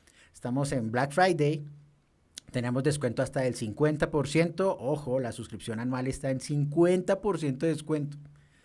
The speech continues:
Paga lo que pagarías normalmente en seis meses y te damos seis meses más. No, eso está increíble, eso. Tienen que sí o sí inscribirse. Los cursos están hasta en un treinta por ciento de descuento. Entonces, ojo, entren ya a la app,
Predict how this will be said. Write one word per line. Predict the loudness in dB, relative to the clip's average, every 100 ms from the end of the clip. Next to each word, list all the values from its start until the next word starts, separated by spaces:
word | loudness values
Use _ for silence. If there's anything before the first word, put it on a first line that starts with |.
| _ -20 _ -2
Paga | 2 4
lo | 6 4
que | 4
pagarías | 2 2 2 2
normalmente | 2 0 0 0 -2 -4
en |
seis | 0 0
meses | 0 -2 -4
y |
te | -2
damos | 0 0 -2
seis | 2 2
meses | 2 0 0 -2
más. | -4 -4 -6
No, | -6
eso | -8 -14
está | -12 -8
increíble, | -8 -8 -8 -8 -10 -14 -18
eso. | -18 -18 -18 _ _ _ _ _
Tienen | 4 6 6 0
que | -2
sí | 0 0
o | 0
sí | -4
inscribirse. | -6 -4 0 0 -2 -8 -8 -12 -12 -20 -6
Los | 0 0 0
cursos | -2 0 0 0 -2 -6
están | -8 -8 -4 -2 -2
hasta | -4 -4 -2
en | 0
un | 0 2
treinta | 2 2 -2 -2
por | -4
ciento | -4 -4 -4
de | -4
descuento. | -4 -10 -12 -16 _ _
Entonces, | -16 -12 -10 -10 -8
ojo, | 0 2 2 -4
entren | -4 -4 -2
ya | 0 0
a |
la | 2 2 0
app, | -2